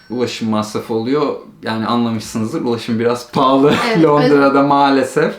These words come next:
Speaker 1: O da çok ciddi, yani aylık alışveriş kadar bir kalem neredeyse
Speaker 2: Evet.
Speaker 1: maalesef. Ee, keşke olmasaydı ama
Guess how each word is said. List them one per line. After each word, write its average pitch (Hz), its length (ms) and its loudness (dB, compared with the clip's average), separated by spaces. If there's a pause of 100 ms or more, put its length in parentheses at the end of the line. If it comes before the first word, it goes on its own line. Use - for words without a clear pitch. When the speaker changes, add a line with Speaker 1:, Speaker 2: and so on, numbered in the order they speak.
(540)
Speaker 1:
O 127 120 -4
da 120 120 -4
çok 117 240 -8
ciddi, 110 300 -10
yani 113 320 2
aylık 120 380 -2
alışveriş 131 540 -4
kadar 117 400 0
bir 110 100 -10
kalem 101 380 -6
neredeyse 98 600 -10
Speaker 2:
Evet. 123 100 -4
Speaker 1:
maalesef. 101 760 -8
Ee, 107 840 -8
keşke - 340 -12
olmasaydı 107 800 -8
ama 147 340 -8